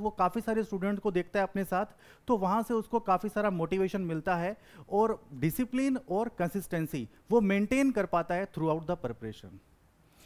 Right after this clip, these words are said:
तो अगर आप एक ऑफलाइन बैच के लिए प्रिपेयर कर रहे हो, तो आपके लिए एक अपॉर्चुनिटी है कि गेट एकेडमी ने ट्वेल्थ जून को टेस्ट कंडक्ट किया है आने वाले बैच के लिए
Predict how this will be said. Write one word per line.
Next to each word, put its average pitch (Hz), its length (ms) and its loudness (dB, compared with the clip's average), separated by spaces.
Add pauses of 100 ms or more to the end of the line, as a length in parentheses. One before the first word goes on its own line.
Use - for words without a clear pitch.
(160)
तो 226 60 4
अगर 226 200 2
आप 262 160 2
एक 254 180 -4
ऑफलाइन 220 480 0
बैच 196 220 2
के 214 120 -2
लिए 214 100 2
प्रिपेयर 185 360 0
कर 170 180 0
रहे 185 140 -2
हो, 165 200 -2 (340)
तो 233 60 2
आपके 175 340 2
लिए 247 120 2
एक 240 80 0
अपॉर्चुनिटी 208 580 0
है 165 200 -2 (460)
कि 233 80 4
गेट 233 260 4
एकेडमी 240 400 0
ने 202 200 -4 (1300)
ट्वेल्थ 269 320 6
जून 226 420 2
को 185 180 2 (400)
टेस्ट 233 280 2
कंडक्ट 196 440 -2
किया 180 280 2
है 180 220 -4 (2500)
आने 190 240 2
वाले 196 220 2
बैच 143 260 0
के 113 120 -12
लिए 87 180 -14